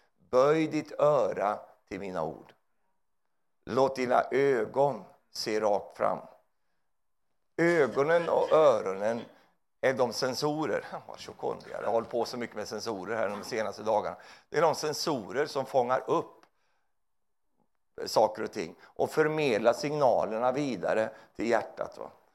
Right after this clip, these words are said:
Och hjärtat i sin tur skjuter ut detta till ett etablerande av liv.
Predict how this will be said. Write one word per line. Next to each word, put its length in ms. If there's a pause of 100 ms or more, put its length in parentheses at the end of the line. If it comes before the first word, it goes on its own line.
(180)
Och 120
hjärtat 480
i 80
sin 280
tur 320 (540)
skjuter 460
ut 220
detta 420 (260)
till 120
ett 160
etablerande 920 (160)
av 180
liv. 340